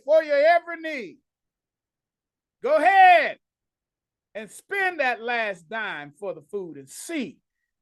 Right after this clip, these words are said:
that I won't provide for you from this day forth." Have you ever had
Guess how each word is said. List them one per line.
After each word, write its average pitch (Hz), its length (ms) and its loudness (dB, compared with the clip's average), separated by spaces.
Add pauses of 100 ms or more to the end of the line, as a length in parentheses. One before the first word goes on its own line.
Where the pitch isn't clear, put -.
(200)
that 170 100 -14
I 196 160 -4
won't 180 320 -10
provide 170 800 -4
for 180 240 -8
you 156 120 -16
from 156 220 -16
this 175 300 -8
day 156 320 -6
forth." - 680 -4 (140)
Have - 200 -14
you - 100 -20 (120)
ever 349 340 8
had 185 580 4